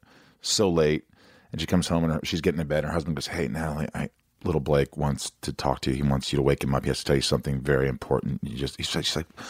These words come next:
"It's like two thirty in the morning, honey. I, I just, I, I'm so tired." She's like, he's like, "No, I promised him that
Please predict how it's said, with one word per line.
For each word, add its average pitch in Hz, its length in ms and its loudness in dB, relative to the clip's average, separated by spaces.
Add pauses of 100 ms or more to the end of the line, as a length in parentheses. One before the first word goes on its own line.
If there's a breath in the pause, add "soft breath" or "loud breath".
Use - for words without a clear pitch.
(680 loud breath)
"It's - 140 -2
like 127 100 -2
two - 180 2
thirty 113 280 -2
in 98 60 0
the 98 80 0
morning, 98 320 0
honey. 85 260 0
I, 87 120 -2 (140)
I - 40 -4
just, - 300 -4
I, - 120 -8 (100)
I'm 90 100 -6
so - 120 -2
tired." 87 200 0
She's - 120 -2
like, 82 100 0
he's 87 200 0
like, 85 140 0
"No, 85 160 0
I 82 60 2
promised 78 600 0
him 73 120 2
that 64 260 -2